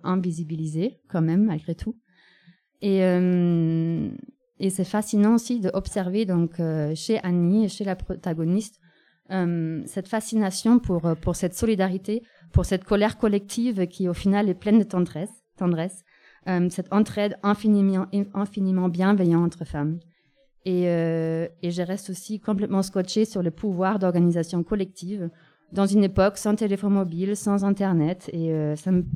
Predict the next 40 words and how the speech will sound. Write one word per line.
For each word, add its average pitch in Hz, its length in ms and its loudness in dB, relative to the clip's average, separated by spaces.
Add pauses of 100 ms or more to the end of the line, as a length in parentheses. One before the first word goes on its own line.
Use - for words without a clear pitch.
(120)
semble 190 360 0
vraiment 170 340 2
improbable 180 500 -2
qu'il 196 160 -8
y - 40 -4
avait 170 120 -2
plus 202 240 -2
de 175 80 0
trois 196 280 -4
cents 196 280 0
antennes 185 320 4
du 180 200 -2
M 196 140 4
lac, 165 300 0 (420)
euh, 170 300 2
partout 170 380 -2
sur 190 160 -6
le 170 100 2
territoire, 175 520 2
euh, 147 180 4
en 151 120 2
France. - 420 -6 (2250)
Euh, 208 460 4
donc 208 180 2
même 247 180 6
si 254 240 -2
je 226 80 0
ressors, 220 440 2
euh, 180 220 4 (360)
boostée 233 520 2
de 220 80 8
ce 208 140 2
film, 190 420 4
il 202 80 8
me 196 80 8
laisse 208 240 6
aussi 196 300 -4
ce 202 120 -2
goût 196 260 0
amer, 185 640 2